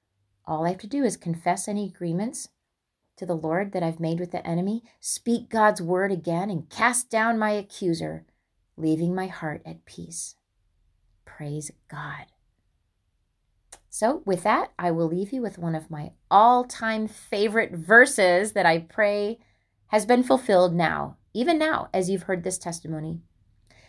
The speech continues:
Revelation twelve, ten through eleven says, "Then I heard a loud voice saying in heaven, 'Now salvation and strength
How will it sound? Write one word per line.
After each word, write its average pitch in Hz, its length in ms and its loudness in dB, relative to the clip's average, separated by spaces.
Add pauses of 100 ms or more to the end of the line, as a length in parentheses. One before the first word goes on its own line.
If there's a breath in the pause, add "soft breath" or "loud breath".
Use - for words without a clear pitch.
(180 soft breath)
Revelation 202 480 6
twelve, 160 440 -2
ten 170 240 -6
through 185 160 -6
eleven 165 360 -4
says, - 520 -6 (600 soft breath)
"Then 214 460 4
I 175 220 -2
heard 160 220 0
a 160 60 0
loud 175 560 2
voice 180 460 0 (180)
saying 190 480 0
in 185 80 -2
heaven, 156 480 -4 (600 soft breath)
'Now 233 240 6
salvation 190 840 0 (140)
and 254 200 2
strength 180 520 -4